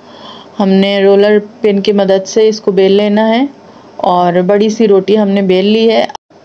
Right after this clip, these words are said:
डो की हमने एक रोटी बेल ली है बड़े size की। अब क्योंकि इसका size इतना बड़ा है तो इसको अगर हम यहीं पे पूरा set कर देंगे तो फिर हमें ये baking में problem करेगा।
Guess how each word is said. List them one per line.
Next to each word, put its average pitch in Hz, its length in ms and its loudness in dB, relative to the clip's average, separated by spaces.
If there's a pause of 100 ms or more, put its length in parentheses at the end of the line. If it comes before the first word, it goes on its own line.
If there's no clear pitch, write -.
(300)
डो 254 240 4
की 311 160 0
हमने 302 360 2
एक 302 140 -4
रोटी 262 280 2
बेल 247 220 2
ली 247 180 2
है 269 100 2
बड़े 226 320 2
size 277 380 0
की। 285 220 0
अब 233 360 -4
क्योंकि 269 320 0
इसका 269 260 0
size 254 340 0
इतना 262 260 2
बड़ा 214 260 2
है 247 220 2
तो 262 160 0
इसको 247 240 0
अगर 240 220 2
हम 240 200 2
यहीं 226 260 2
पे 247 120 -2
पूरा 233 340 0
set 233 320 -2
कर 226 200 2
देंगे 214 320 0
तो 240 120 -2
फिर 240 220 0
हमें 233 240 0
ये 254 200 2
baking 220 460 -2
में 233 100 0
problem 208 420 0
करेगा। 208 420 0